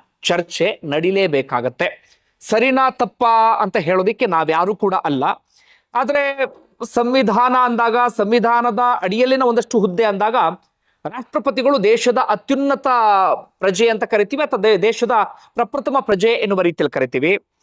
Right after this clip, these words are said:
ಸುಪ್ರೀಂ ಕೋರ್ಟ್ನ ಮುಖ್ಯ ನ್ಯಾಯಮೂರ್ತಿಗಳನ್ನ ನೇಮಕ ಮಾಡ್ತಾರೆ ಅವರು. ಸುಪ್ರೀಂ ಕೋರ್ಟ್ನ ಮುಖ್ಯ ನ್ಯಾಯಮೂರ್ತಿಗಳಿಗೆ ಪ್ರಮಾಣ ವಚನವನ್ನ ಬೋಧಿಸ್ತಾರೆ. ಹಾಗೆ ಸುಪ್ರೀಂ ಕೋರ್ಟ್ನ ಒಂದಷ್ಟು ನಿರ್ದೇಶನವನ್ನ ಅಥವಾ ಸುಪ್ರೀಂ ಕೋರ್ಟ್ನ ಒಂದಷ್ಟು ಆದೇಶವನ್ನ ಬದಲಿಸುವಂತ ಹಕ್ಕು ರಾಷ್ಟ್ರಪತಿಗಳಿಗಿರುತ್ತೆ.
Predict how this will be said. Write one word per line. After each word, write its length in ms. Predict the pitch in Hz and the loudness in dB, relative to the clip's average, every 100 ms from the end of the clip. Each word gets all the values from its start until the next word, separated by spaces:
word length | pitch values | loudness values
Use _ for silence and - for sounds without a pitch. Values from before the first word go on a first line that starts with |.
| _ _ _ - | _ _ _ -4
ಸುಪ್ರೀಂ 380 | 240 262 277 240 | -2 0 0 2
ಕೋರ್ಟ್ನ 280 | 254 233 254 | 0 0 -2
ಮುಖ್ಯ 280 | 214 269 | -2 0
ನ್ಯಾಯಮೂರ್ತಿಗಳನ್ನ 640 | 240 226 226 208 226 220 214 | 0 0 0 0 0 0 0
ನೇಮಕ 360 | 180 226 247 | 0 0 0
ಮಾಡ್ತಾರೆ 380 | 240 185 156 151 | 0 0 0 0
ಅವರು. 280 | 135 143 202 | 2 2 2
ಸುಪ್ರೀಂ 360 | 208 202 285 247 | 0 -4 -2 -2
ಕೋರ್ಟ್ನ 240 | 262 220 | -2 0
ಮುಖ್ಯ 240 | 220 202 | -2 0
ನ್ಯಾಯಮೂರ್ತಿಗಳಿಗೆ 600 | 247 233 220 208 220 226 | 0 0 0 0 0 0
ಪ್ರಮಾಣ 340 | 226 170 175 262 | 0 -2 -2 -2
ವಚನವನ್ನ 400 | 254 240 233 208 | -2 -2 -2 0
ಬೋಧಿಸ್ತಾರೆ. 600 | 151 139 135 139 120 175 - _ _ - | 0 0 -2 -2 -2 -4 -6 _ _ -4
ಹಾಗೆ 180 | 233 262 | -2 -2
ಸುಪ್ರೀಂ 440 | 262 196 294 277 | -4 -2 0 0
ಕೋರ್ಟ್ನ 360 | 277 254 254 277 277 | 2 0 0 0 2
ಒಂದಷ್ಟು 800 | 202 190 247 277 254 _ - 302 | 2 2 0 0 -2 _ 0 2
ನಿರ್ದೇಶನವನ್ನ 1080 | 226 214 190 233 269 262 269 262 254 247 262 269 262 _ _ - | 4 2 2 2 2 2 0 2 0 0 2 0 0 _ _ -6
ಅಥವಾ 200 | 220 262 | -2 0
ಸುಪ್ರೀಂ 400 | 247 214 254 277 | 0 -2 0 0
ಕೋರ್ಟ್ನ 280 | 262 269 277 | 0 0 0
ಒಂದಷ್ಟು 340 | 254 254 - | 0 0 0
ಆದೇಶವನ್ನ 840 | 277 185 208 240 269 262 277 277 285 | 0 2 2 2 2 2 0 0 -2
ಬದಲಿಸುವಂತ 800 | 170 185 330 370 269 339 320 320 | -2 -2 2 2 2 2 0 0
ಹಕ್ಕು 300 | 247 - 320 | -4 -2 -2
ರಾಷ್ಟ್ರಪತಿಗಳಿಗಿರುತ್ತೆ. 1300 | 269 - 262 254 202 233 220 147 127 - - _ | -2 -4 -10 -4 0 0 0 0 -2 -4 -8 _